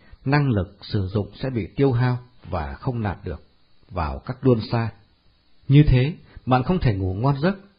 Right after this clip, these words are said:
máu, cơ bắp và thần kinh đều thiếu hẳn cái sinh lực chủ yếu đó. Sự ngơi nghỉ không được diễn ra theo đúng nghĩa của nó, da thịt không được săn cứng và sức mạnh của cơ bắp sẽ bị suy yếu. Đi chân đất. Các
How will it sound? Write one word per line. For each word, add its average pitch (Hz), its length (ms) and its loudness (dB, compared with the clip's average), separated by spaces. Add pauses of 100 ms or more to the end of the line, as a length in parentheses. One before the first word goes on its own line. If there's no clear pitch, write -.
(280)
máu, 135 420 2 (220)
cơ 151 180 6
bắp 185 180 -2 (400)
và 113 180 0
thần 113 240 2
kinh 147 220 2
đều 104 240 0
thiếu 143 140 0
hẳn 80 340 -2
cái 156 180 -2
sinh 127 160 2
lực 92 100 -4 (100)
chủ 90 140 -4
yếu 98 240 -4
đó. 131 260 -2 (600)
Sự 143 160 0
ngơi 180 180 6
nghỉ 110 220 2
không 160 180 -2
được 107 180 0
diễn 127 220 2
ra 156 160 2
theo 151 140 -2
đúng 165 260 0
nghĩa 131 160 2
của 85 180 -4
nó, 85 320 -6 (360)
da 156 160 4
thịt 110 220 -2
không 143 160 -2
được 95 180 -2
săn 139 180 -2
cứng 127 280 -2 (180)
và 92 220 -2
sức 185 160 -4
mạnh 92 240 -2
của 78 120 -6
cơ 120 240 -4
bắp 165 120 -6 (280)
sẽ 131 80 -4
bị 107 180 -4 (140)
suy 117 140 -2
yếu. 120 320 -4 (840)
Đi 131 160 0
chân 127 180 2
đất. - 140 -6 (840)
Các 202 120 -4